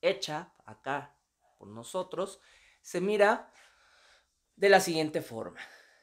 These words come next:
Tenemos lo que es la línea de graves.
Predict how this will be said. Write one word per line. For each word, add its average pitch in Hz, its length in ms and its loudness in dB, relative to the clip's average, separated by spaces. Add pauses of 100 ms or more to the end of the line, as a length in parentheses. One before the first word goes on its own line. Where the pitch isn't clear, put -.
(160)
Tenemos 277 640 4 (480)
lo 160 240 0
que 208 200 4
es - 280 -6 (1160)
la 139 180 4
línea 147 320 2
de 139 100 4
graves. - 640 -4